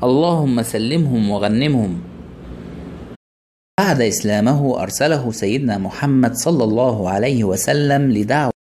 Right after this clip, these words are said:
قومه للإسلام، قبيلة باهلة، وكانت تعبد الأوثان، وده موقعها على الخريطة عند رأس الدبوس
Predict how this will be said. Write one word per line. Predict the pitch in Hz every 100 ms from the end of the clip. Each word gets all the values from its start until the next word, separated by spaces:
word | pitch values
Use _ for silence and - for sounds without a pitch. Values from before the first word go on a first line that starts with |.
| 110
قومه | 101 101 131 131 101
للإسلام، | 101 82 - - 85 90 - - - - - - - - - -
قبيلة | - 117 165 147 110
باهلة، | - 107 104 139 117 107 - - - - - - - - - - - - -
وكانت | 113 117 175 175 123 -
تعبد | 127 107 98
الأوثان، | - 95 - 90 85 92 - - - - - - - -
وده | - 123 180
موقعها | 151 113 139 165 143
على | 123 113
الخريطة | 104 - 98 90 - - - - - -
عند | 107 113 117
رأس | 143 120 92
الدبوس | 90 87 80 - - -